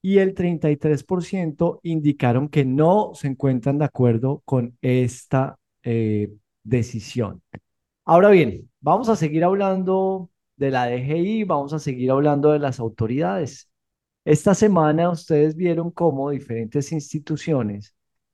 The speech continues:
señalan que continuarán fortaleciendo la libre y leal competencia en el sector de las mipymes.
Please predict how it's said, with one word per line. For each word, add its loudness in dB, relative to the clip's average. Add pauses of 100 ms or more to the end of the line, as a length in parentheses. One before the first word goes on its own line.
(200)
señalan 0
que -2
continuarán 0
fortaleciendo 0
la 2
libre 0
y -4
leal 2
competencia -4 (380)
en 2
el -4
sector 0
de 2
las -4
mipymes. -6